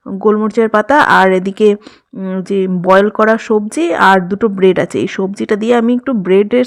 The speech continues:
স্যান্ডউইচ বানিয়ে নিয়েছিলাম, আর এক কাপ করে চা। এটা ভালোই ছিল খেতে। তারপর বেশ খানিকক্ষণ পর চলে এলো এবার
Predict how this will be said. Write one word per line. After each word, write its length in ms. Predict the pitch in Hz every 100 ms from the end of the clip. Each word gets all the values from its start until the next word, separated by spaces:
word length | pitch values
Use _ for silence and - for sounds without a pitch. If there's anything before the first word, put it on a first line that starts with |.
| 233
স্যান্ডউইচ 360 | 170 185 202
বানিয়ে 240 | 190 170 175
নিয়েছিলাম, 340 | 165 175 175 165 -
আর 80 | 185
এক 140 | 165 -
কাপ 120 | 220
করে 160 | - 302 -
চা। 120 | 220 120 - _ _ _ _ _
এটা 200 | 254 311 427
ভালোই 240 | 311 277 285
ছিল 200 | 220 175 180
খেতে। 240 | 175 - 196 - _ _ _ _ _ _ _ _ _ _ _
তারপর 340 | - 208 220 277
বেশ 240 | 233 277 302
খানিকক্ষণ 360 | 285 226 269 262
পর 160 | 254 - -
চলে 220 | 226 220
এলো 100 | 233 285
এবার 180 | 285